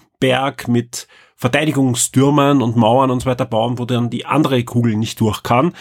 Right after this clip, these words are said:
Der zweite Teil hat das dann nochmal deutlich erweitert, ist auch im letzten Jahr zum Beispiel für die Switch erschienen und jetzt gibt's einen dritten Teil und was man so sieht, ja, dass die große Neuerung ist jetzt ein Editor. Ihr könnt selber Levels erstellen und eigene,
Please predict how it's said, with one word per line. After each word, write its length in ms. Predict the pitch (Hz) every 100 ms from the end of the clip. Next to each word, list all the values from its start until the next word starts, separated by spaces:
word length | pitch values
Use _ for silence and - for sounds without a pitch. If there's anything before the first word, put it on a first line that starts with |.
| - -
Der 80 | 123
zweite 240 | 147 185
Teil 180 | 151 147
hat 140 | 147
das 80 | 127
dann 100 | 139
nochmal 380 | 135 127 135 123
deutlich 520 | - 190 - 151 131
erweitert, 600 | - 131 131 180 185 175
ist 120 | 165 202
auch 80 |
im 120 | 139 120
letzten 300 | 131 - 131
Jahr 180 | 113
zum 120 | 120 127
Beispiel 280 | 117 120
für 60 | 117
die 100 | 123
Switch 260 | - 196 185
erschienen 300 | - 170 156
und 80 |
jetzt 220 | 135 - -
gibt's 160 | -
einen 160 | 143 139
dritten 320 | 190 196 196
Teil 260 | 131 151 165 - 185 143
und 580 | - 143 143 131 - - - _ _ _ _ _ -
was 240 | 156 180
man 140 | 185
so 80 | 160
sieht, 420 | 147 156 196 247
ja, 380 | 139 147 170 135
dass 560 | - 139 139 - - -
die 100 | 123
große 320 | 139 160 131
Neuerung 360 | 123 139 139 135
ist 260 | - -
jetzt 180 | 131 123
ein 120 | -
Editor. 440 | - 135 147 110 113
Ihr 80 |
könnt 220 | 120 123 123
selber 200 | 139 151
Levels 380 | 127 147 147
erstellen 500 | - 127 131 123 139
und 160 | 131 120
eigene, 500 | 127 131 131 127